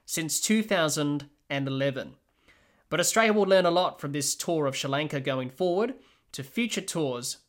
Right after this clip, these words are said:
to the subcontinent. This test series was played in good spirit between the two teams.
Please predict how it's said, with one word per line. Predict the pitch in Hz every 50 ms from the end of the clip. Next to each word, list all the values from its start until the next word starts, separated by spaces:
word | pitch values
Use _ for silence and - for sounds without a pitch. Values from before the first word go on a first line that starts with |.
| _
to | - -
the | 143 143
subcontinent. | - - 147 135 139 - - 156 147 139 143 127 85 - - _ _ _ _ _ _ _ _ - _ _ _ _ _ _ _ _
This | - 190 240 -
test | - - 262 254 - -
series | - 226 214 208 214 208 -
was | 190 -
played | - - 185 180 175
in | 165
good | 147 180 165 160
spirit | - - - 202 190 160 147 -
between | 143 135 - 175 175 160
the | 147
two | 139 - - 151 143
teams. | 139 - - 196 190 160 139 127 110 104 - - -